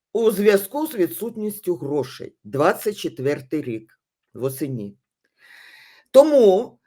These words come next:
енергоблок номер два і взимку працював вісімсот мегаватт, іноді шістсот, а мінус чотириста, е, мегаватт, це як не працює один рівненський блок номер один чи номер два. Тому що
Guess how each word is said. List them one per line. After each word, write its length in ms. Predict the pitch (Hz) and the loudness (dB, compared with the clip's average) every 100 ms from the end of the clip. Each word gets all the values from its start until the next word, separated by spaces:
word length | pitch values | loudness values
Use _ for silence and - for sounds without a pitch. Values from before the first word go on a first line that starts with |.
| _ - | _ -4
енергоблок 720 | 202 262 277 233 214 262 233 | 2 2 2 0 2 2 4
номер 320 | 226 202 196 | 0 -2 -2
два 480 | 185 180 170 151 151 | 0 2 2 0 -2
і 120 | - 190 | -2 -4
взимку 560 | 160 202 196 185 170 | -2 -2 -2 -4 -8
працював 720 | 165 170 - 165 165 156 139 131 | -4 -6 -4 -2 0 0 -2 -6
вісімсот 640 | 147 160 165 156 160 147 | -6 -6 -8 -4 -4 -4
мегаватт, 580 | 139 131 127 123 120 117 _ _ _ _ _ | -6 -4 -4 -4 -4 -8 _ _ _ _ _
іноді 520 | 165 214 240 208 170 175 | -2 0 2 2 2 -2
шістсот, 760 | - 202 196 - 135 135 - _ - | 0 -2 -2 0 0 0 -6 _ -2
а 120 | 160 | 0
мінус 400 | 208 247 214 196 | 2 0 -2 -4
чотириста, 800 | 202 202 220 196 - 180 156 - - _ - | -6 -2 2 2 2 0 -2 -6 -20 _ -6
е, 140 | 160 | -2
мегаватт, 720 | 170 185 185 196 311 330 - 190 208 | 2 2 2 0 -2 -2 -2 0 2
це 160 | 214 196 | 4 2
як 260 | 190 247 240 | 2 0 -2
не 100 | 202 | -2
працює 500 | 196 196 196 311 285 | 0 0 0 0 2
один 500 | 190 185 269 277 214 - | 2 0 -4 -6 -10 -8
рівненський 640 | 147 214 262 247 240 - 170 | -2 -2 0 -2 -2 0 0
блок 320 | 190 233 220 | 2 0 0
номер 240 | 208 190 | 0 2
один 300 | 190 185 214 | 0 -2 -6
чи 140 | - 170 | -8 -6
номер 320 | 156 156 139 | -6 -6 -8
два. 280 | 117 85 _ _ _ _ - | -10 -12 _ _ _ _ -2
Тому 320 | 202 208 202 | 0 2 0
що 340 | - 185 170 | 0 -2 -2